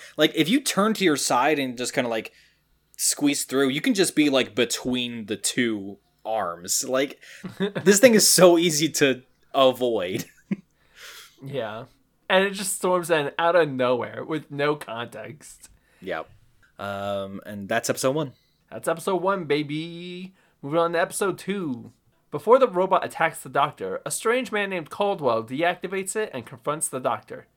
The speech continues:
Speaker 2: He claims he is with the I M C and that the doctor has to come with him for questioning.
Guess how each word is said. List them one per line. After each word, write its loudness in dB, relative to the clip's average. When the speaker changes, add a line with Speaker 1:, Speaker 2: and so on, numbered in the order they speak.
Speaker 2:
He -2
claims -4
he -6
is -6
with -8
the -4
I 4
M -6
C -8
and -8
that -2
the 0
doctor -2
has -10
to -10
come -8
with -10
him -10
for -12
questioning. -10